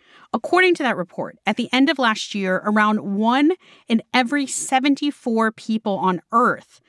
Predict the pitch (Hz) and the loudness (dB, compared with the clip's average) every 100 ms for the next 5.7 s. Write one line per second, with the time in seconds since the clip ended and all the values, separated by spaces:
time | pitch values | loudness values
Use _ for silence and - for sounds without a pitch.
0 | _ _ 226 208 196 180 226 220 - 208 | _ _ -4 0 -2 -2 -2 -2 -2 -4
1 | - 170 151 151 147 147 - - _ _ | -4 -6 -4 -6 -6 -10 -10 -20 _ _
2 | - - 277 285 311 294 247 240 233 220 | -20 0 0 2 -2 -2 0 2 2 0
3 | 214 190 185 - 196 - 185 - 202 190 | -2 2 2 2 -4 -4 -10 -6 -4 -4
4 | 180 180 180 247 - 214 202 202 254 330 | -4 -6 -6 -8 -4 -2 0 0 0 2
5 | 247 330 269 208 180 196 | 0 -2 -4 -6 -6 -8